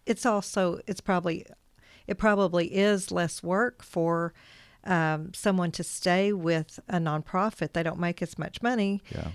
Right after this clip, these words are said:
Speaker 1: but they don't have to oversee the business side. And, and if you have that passion for working with, um, the kinds of issues that we see, and we see, we see a broad range, but
Speaker 2: Yeah.
Speaker 1: we also receive lots of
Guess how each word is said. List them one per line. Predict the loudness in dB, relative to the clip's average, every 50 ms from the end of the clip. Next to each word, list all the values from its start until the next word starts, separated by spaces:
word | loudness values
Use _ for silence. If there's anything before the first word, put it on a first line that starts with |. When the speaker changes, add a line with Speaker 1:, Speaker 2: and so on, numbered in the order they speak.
| -10 _ -2
Speaker 1:
but | 2 2 4 4 2 2 0 -4 -2 0
they | 2 2
don't | 2 2 0 -2 -2
have | -2 -2 -2 -2 -4 -4
to | -4 -2 0
oversee | 0 -2 -2 -2 -4 -6 -4 -2 -2 -2 -2 -2 -4 -6 -8 -14 -20 _ _ _
the | -4 -2
business | 0 2 0 0 0 -2 -4 -4
side. | -4 -6 -6 -4 -2 -2 -2 -2 -2 -4 -6
And, | -6 -4 -2 -2 0 -2 -2 -4 -8 -12 -20 -10 _
and | -2 0
if | 0 0 0
you | -2 0
have | 2 2 0 2 0
that | 0 -2 -2 -4
passion | -2 0 0 0 0 0 -2 -2 -2 -2 -4
for | -6 -4 -4 -2 0 0 0 0 -2 -4 -8 -14 -20 -20 -20 -20 _ _ _ _ 0
working | 2 2 2 2 0 -2 -2 0 0
with, | 0 2 2 0 0 -4 -8 -16 -16 -12
um, | -6 -4 -4 -4 -4 -6 -8 -12 -14 -16 -18 -20 _ _ _ -20 _ _ _ _ _ _ -20 -20 _ _ _ _ _ _ _ _ _ _ _ _ _ -10
the | -10
kinds | -6 -2 -2 0 0 0 -2 -4
of | -4
issues | -4 -4 -4 -4 -4 -4 -4 -6 -8 -10 -14 -16 _ _ _ _ -6
that | -4 -4
we | -2 -4 -6
see, | -6 -4 -4 -2 -2 -2
and | -2 0 0 0 2
we | 0 0
see, | -2 0 -2 -2
we | -2 -2 -2 -4
see | -2 -2 -2 0
a | 0 0
broad | 0 0 0 2 0 0
range, | 0 -2 0 0 0 -2 -4 -6 -4
but | -2 -2 0
Speaker 2:
Yeah. | 0 0
Speaker 1:
we | 0 0 0 0
also | 0 0 -2 -2 -4 -6 -4 -4 -4 -4
receive | -6 -8 -8 -8 -8 -8 -8 -6
lots | -8 -8 -8 -10 -10 -10
of | -8 -8 -8 -10